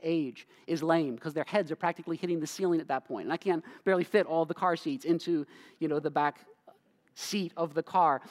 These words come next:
Or that state inspection laws for vehicles should be different. Or that a particular stop sign is unnecessary. All right? But hear this,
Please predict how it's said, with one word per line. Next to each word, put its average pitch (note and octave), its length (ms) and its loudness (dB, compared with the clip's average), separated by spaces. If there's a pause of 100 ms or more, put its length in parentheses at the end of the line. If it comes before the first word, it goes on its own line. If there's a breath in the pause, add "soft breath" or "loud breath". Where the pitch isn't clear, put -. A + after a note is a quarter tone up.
(200 loud breath)
Or A#3+ 240 10
that G3+ 160 2
state G3 260 2
inspection A3 560 2
laws F3 240 4
for F#3+ 160 -8
vehicles E3 500 -2
should D3+ 200 -8
be D3+ 100 -4
different. C3+ 440 -4
Or G3+ 180 4
that G3+ 260 4 (240 loud breath)
a F#3+ 80 4
particular G#3 440 0
stop A3 400 2
sign D#3 380 -2
is E3 300 0
unnecessary. D#3+ 880 -2 (1600 soft breath)
All E3 80 2
right? G#3 160 4 (300)
But G3 380 2
hear D#4 260 4
this, E3 320 2